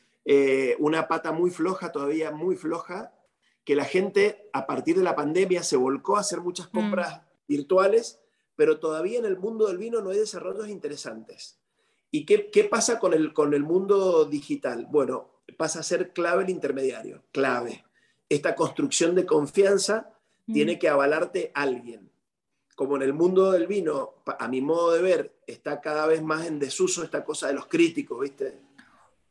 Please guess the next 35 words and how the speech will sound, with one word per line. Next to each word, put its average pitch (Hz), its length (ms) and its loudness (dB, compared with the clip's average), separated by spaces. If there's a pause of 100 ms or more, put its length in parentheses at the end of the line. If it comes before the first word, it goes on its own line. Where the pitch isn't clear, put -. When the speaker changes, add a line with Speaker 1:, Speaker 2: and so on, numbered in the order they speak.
(120)
Speaker 1:
Noventa 135 400 2
y - 60 4
siete 170 400 2
puntos, 175 480 2
noventa 151 320 0
y - 60 -4
tres, 165 220 2
ochenta 160 420 -2
y - 40 0
nueve. 240 200 2
Speaker 2:
Oh, - 20 2
pues 254 100 4
no - 20 2
sé 302 140 0
qué 294 80 2
decirte, 269 680 -2
yo 277 120 -2
últimamente 294 540 -4
estoy 285 260 -6
intoxicada 269 880 -4
de 285 140 -2
puntos. 220 840 -8
Eh, 240 600 -2
son 269 500 -2
como 247 400 0
el, 226 600 -4 (500)
el 240 160 -4
inevitable. 240 680 -2
Y, 220 320 -4
y 214 140 -6
hemos 277 220 -6
tenido 311 340 -8
en 277 100 -4
el 254 120 -6
podcast, 233 640 -4